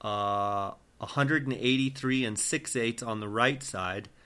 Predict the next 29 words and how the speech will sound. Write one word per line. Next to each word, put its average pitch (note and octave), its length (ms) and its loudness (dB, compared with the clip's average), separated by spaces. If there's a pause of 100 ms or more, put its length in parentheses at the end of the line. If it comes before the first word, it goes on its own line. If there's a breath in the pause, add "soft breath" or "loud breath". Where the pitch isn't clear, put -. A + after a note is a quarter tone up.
(140)
with A#2+ 160 -2
an A2+ 80 0
inside C3+ 440 2
spread B2+ 300 2
of A#2 120 0
thirty-seven B2 640 0
inches, A2+ 400 -4
total C3 360 2
gross B2 280 2
score A2 280 0
four B2 300 2
hundred B2+ 380 0
and G#2 180 -4
three B2 400 -2
eighths, G#2+ 640 -4 (440 soft breath)
and A2 120 -2
his G#2 160 0
net B2+ 280 2
score A#2+ 360 2
was G#2 180 -2
three C3 320 -2
ninety-three A#2 680 -2
and G2+ 160 -4
six - 360 -4
eighths. - 480 -6 (2000 soft breath)
I A#2+ 100 4
think E3+ 220 0
it's E3+ 140 -2
important, A#2+ 840 0